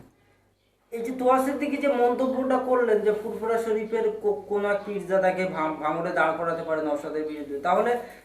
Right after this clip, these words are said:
ভাঙড়ে এত তৃণমূলের ভূমিপুত্র রয়েছে বা তা-,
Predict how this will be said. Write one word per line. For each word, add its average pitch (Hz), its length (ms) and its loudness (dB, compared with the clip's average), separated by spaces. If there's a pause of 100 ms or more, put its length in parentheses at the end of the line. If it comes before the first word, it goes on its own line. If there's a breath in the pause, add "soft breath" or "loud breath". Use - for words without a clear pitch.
(320 loud breath)
ভাঙড়ে 247 420 6
এত 277 360 8
তৃণমূলের 262 460 2
ভূমিপুত্র 240 540 -2
রয়েছে 233 540 4
বা 226 180 2
তা-, 220 220 2